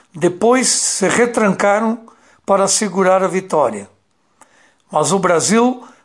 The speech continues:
partiu para cima, tentando o empate, e conseguiu, aos trinta e dois minutos do segundo tempo, com gol de Roberto Firmino. O lance foi muito polêmico.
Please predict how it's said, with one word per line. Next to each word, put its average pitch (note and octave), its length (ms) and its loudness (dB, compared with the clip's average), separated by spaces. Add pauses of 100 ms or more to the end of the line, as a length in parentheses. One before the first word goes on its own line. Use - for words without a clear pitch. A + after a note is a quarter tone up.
(100)
partiu F#3+ 440 -2
para E3 260 2
cima, A#3+ 460 2
tentando G3+ 500 0
o E3+ 80 0
empate, A3 680 -2 (420)
e G3+ 80 0
conseguiu, G#3 960 0 (240)
aos - 260 -2
trinta B3 360 2
e A3 40 2
dois G3 280 2
minutos F#3+ 500 0
do E3 140 -2
segundo E3 460 -4
tempo, A3+ 600 0 (380)
com G3 160 2
gol G#3+ 280 2
de G3+ 140 0
Roberto F#3+ 560 0
Firmino. D3 680 -2 (880)
O F3+ 140 2
lance A#3 460 2
foi G3+ 240 0
muito G#3 400 2
polêmico. F3+ 720 0